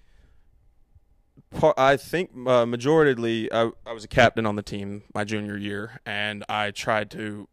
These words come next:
show my compassion and love for the, not only my team, but for my school. Um, and I was very involved our, my first year at Catawba Ridge, being a junior and being the first year that it opened. And I had shown signs of wanting to work in broadcast, but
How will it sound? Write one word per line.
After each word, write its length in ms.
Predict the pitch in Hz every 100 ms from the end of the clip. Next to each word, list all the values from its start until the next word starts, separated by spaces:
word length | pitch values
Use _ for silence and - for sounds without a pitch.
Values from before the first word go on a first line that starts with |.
| -
show 600 | - - 110 107 110 - _ _ _ 113
my 140 | 104
compassion 540 | - 104 107 104 110
and 120 | 107 107
love 180 | 104
for 140 | - 110
the, 160 | 107 - _ -
not 200 | 127 147
only 160 | 139 120
my 160 | 110
team, 280 | - 113 104
but 100 | 104
for 140 | - 104
my 140 | 98
school. 600 | - - 101 98 107 123
Um, 380 | 107 101 101 101 _ -
and 120 | 107
I 100 | 107
was 160 | 101
very 320 | - 110 107 107
involved 500 | 101 101 101 101 101
our, 160 | 101 - _ -
my 120 | 104
first 360 | - 107 - 107
year 120 | 107
at 140 | 104
Catawba 280 | - 110 104
Ridge, 340 | 104 104 104
being 320 | 110 107 107 - _ _
a 40 | 107
junior 440 | 113 110 107 107
and 120 | 104
being 200 | 101 110
the 40 | 107
first 280 | 113 107 110
year 80 |
that 120 | 110 107
it 120 | 107
opened. 320 | 107 113 101 _ _ _ -
And 340 | 113 110 104 -
I 380 | 110 110 101 95 _ _ _
had 340 | - 123 110 101 _ _ - -
shown 340 | - 147 139 131
signs 300 | 123 123 113
of 80 | 110
wanting 240 | 113 110
to 60 | 107
work 300 | 113 107 110
in 80 | 104
broadcast, 580 | 113 107 - 110 101
but 120 | -